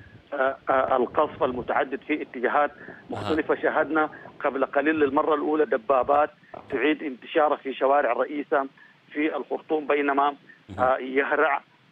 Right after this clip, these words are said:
Speaker 1: آه، آه، آه، وصلنا الآن، آه، برضو مكتوب من، آه، الإعلام العسكري، وصل قبل دقيقة من الآن، يقول ما يتم تداوله عن أن قوات الدعم السريع المتمردة سيطرت على مطار مروي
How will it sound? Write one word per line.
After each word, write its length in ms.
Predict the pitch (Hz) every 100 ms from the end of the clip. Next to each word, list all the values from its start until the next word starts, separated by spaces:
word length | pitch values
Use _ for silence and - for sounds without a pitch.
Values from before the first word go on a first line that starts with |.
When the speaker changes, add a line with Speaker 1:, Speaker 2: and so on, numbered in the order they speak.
| _ -
Speaker 1:
آه، 20 | 127 120 123 127 -
آه، 480 | 127 123 131 123 123
آه، 40 | 139
وصلنا 400 | 131 180 160 139
الآن، 540 | 139 151 156 170 175 170
آه، 180 | 143 127
برضو 400 | 120 135 143 143
مكتوب 480 | 120 - 139 147
من، 220 | 139 139 143 - - - 131
آه، 280 | 127 127
الإعلام 460 | 127 101 127 143 147
العسكري، 560 | 123 101 - 143 139 147
وصل 400 | 131 139 127 127
قبل 680 | 143 - 123 110 117 113 113
دقيقة 440 | 107 - 131 131
من 160 | 120 120
الآن، 400 | 123 131 139 135 _ - - -
يقول 440 | 120 - 156 151
ما 100 | 143
يتم 240 | 120 104 143
تداوله 680 | 127 117 120 139 123 143 135 - - -
عن 140 | 120
أن 200 | 135 143
قوات 320 | 139 127 139
الدعم 280 | 131 120 131
السريع 300 | 120 135 127
المتمردة 580 | 123 117 131 143 110 113
سيطرت 320 | 135 127 131
على 200 | 104 110
مطار 320 | 110 107 131 127
مروي 380 | 131 135 151